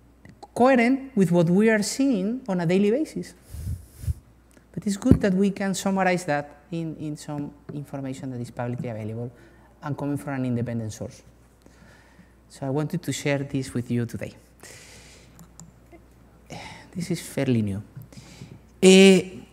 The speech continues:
in terms of functionality, and you will be wondering, how many, how come that so many people are trying this and using this actively? Because it works and provides a lot of functionality already. And that is what, uh,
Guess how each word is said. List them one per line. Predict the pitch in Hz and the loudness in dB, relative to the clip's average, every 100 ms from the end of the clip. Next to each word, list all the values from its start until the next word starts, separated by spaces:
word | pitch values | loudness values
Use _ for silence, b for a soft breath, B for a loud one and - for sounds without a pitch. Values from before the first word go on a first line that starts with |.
| - 151 - | -18 -16 -4
in | 196 196 | 2 6
terms | 240 | 6
of | 269 | 6
functionality, | 247 - 214 226 160 160 190 | 6 6 4 6 4 2 0
and | 165 | 0
you | 156 - 160 185 | 0 0 4 6
will | 190 | 6
be | 165 170 | 6 6
wondering, | 160 156 135 | 6 6 4
how | 123 - 175 208 | 0 2 4 6
many, | 220 196 196 - - - | 6 4 2 -6 -16 -12
how | - 226 | 4 4
come | 240 175 202 | 6 4 4
that | 240 - 147 - | 2 0 -8 -4
so | - 160 165 | 2 4 6
many | 170 190 | 4 4
people | 185 165 202 254 - - | 4 2 0 -4 -6 -4
are | 160 147 - | 0 0 0
trying | - 135 135 135 135 | -4 2 4 4 2
this | 139 254 220 | 0 0 0
and | 165 | 0
using | 156 - | -2 -2
this | 156 151 | -4 0
actively? | 214 254 226 123 110 - B | 0 2 2 2 0 -6 B
Because | 175 170 190 | -2 2 4
it | 226 | 6
works | 233 320 - - - - - - - | 6 6 2 -14 -16 -20 -20 -20 -4
and | 202 | -2
provides | 202 208 220 | 2 2 2
a | 208 | 2
lot | 185 190 | 0 0
of | |
functionality | 190 180 - 190 254 220 | -2 -4 -2 -2 -2 -2
already. | 143 123 98 117 B B B B B B - - - - | -4 -6 -8 -12 B B B B B B -20 -18 -14 -6
And | 135 | -4
that | 139 | -4
is | 175 | -2
what, | 190 - | -4 -2
uh, | 170 | -4